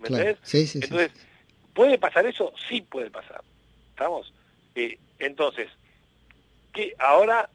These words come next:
Speaker 1: de vuelta, para que no nos mu-, eh, no, no, no, no caigamos en el desabastecimiento y la crisis
Speaker 2: Ujú.
Speaker 1: total y absoluta,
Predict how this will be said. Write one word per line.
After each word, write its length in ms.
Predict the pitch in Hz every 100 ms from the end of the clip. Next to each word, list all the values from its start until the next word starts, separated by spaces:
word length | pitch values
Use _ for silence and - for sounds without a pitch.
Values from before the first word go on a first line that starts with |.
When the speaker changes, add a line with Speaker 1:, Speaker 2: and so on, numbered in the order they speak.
| -
Speaker 1:
de 80 | 151
vuelta, 380 | 156 120 110
para 240 | - 127 127
que 160 | 139
no 100 | 156
nos 100 | 180
mu-, 540 | 160 143 127 127 127 131 120
eh, 180 | 120 120
no, 160 | 139
no, 200 | 143 147
no, 220 | 139 147 139
no 140 | 156
caigamos 440 | 143 143 160 151
en 100 | 147
el 80 | 127
desabastecimiento 1000 | 117 127 117 - 120 117 135 156 151 127
y 60 | 117
la 120 | 113
crisis 380 | - 170 151 175
Speaker 2:
Ujú. 100 | 101
Speaker 1:
total 220 | 139 139
y 40 |
absoluta, 540 | 117 - 113 95 -